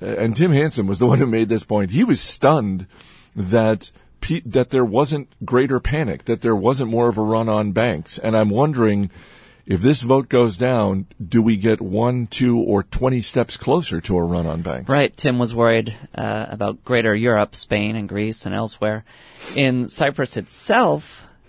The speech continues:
Speaker 2: uh, people withdrew as much money as they could over the weekend. They drained the A T Ms, and
Speaker 1: Right.
Speaker 2: now banks have been closed and will be closed until Thursday.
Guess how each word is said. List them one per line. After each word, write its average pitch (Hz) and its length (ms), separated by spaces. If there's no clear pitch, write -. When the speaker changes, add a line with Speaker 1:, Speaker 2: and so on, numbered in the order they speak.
Speaker 2:
uh, 120 180
people 139 320
withdrew 127 540
as 113 120
much 127 280
money 113 240
as 101 100
they 101 100
could 143 280
over 110 160
the 98 100
weekend. 110 380
They 101 80
drained 120 420
the 110 240
A 110 80
T - 200
Ms, 127 300
and 127 60
Speaker 1:
Right. 120 60
Speaker 2:
now 110 160
banks 123 420
have 117 100
been 117 140
closed 123 500
and 107 140
will 160 160
be 180 80
closed - 340
until 107 280
Thursday. 110 720